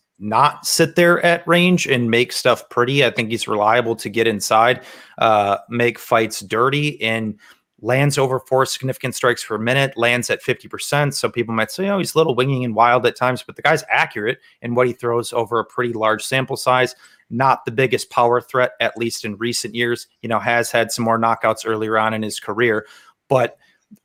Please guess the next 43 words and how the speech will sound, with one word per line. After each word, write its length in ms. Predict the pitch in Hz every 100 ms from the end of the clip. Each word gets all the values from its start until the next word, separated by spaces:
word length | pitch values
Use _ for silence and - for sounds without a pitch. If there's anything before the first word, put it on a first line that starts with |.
| - - -
a 80 | -
couple 280 | 208 226 226
of 80 |
the 60 | 175
fights 280 | - 180 175
I 60 |
wanna 180 | 147 143
hit 160 | 127 143
on 140 | 139
for 160 | - 127
Chikadze, 580 | - - 120 123 127 113
well, 140 | 160
the 100 | 127
main 320 | 127 156 175
one 160 | 139 123
is, 220 | 113 -
is 180 | 131 117
the 100 | 127
Jamal 360 | 117 120 117 113
Emmers 300 | 120 110 -
fight, 300 | 110 110 -
is 180 | 113 -
that, 240 | 113 113 -
you 120 | 120
know, 260 | 113 104 - _ _ _ _ -
later 320 | 131 143 135
on 160 | 131 139
in 80 | 135
that 180 | 123
fight, 260 | - 139 110
when 320 | 123 120 120
Emmers 340 | - 123 123 -
decided 360 | 113 120 120
to 60 | 113
actually 300 | 113 - 104
turn 280 | - 123 123
it 80 | 107
on 280 | 113 143
and 100 | 135
put 160 | - 113
him 140 | 107
on 120 | 113 147
him, 240 | 147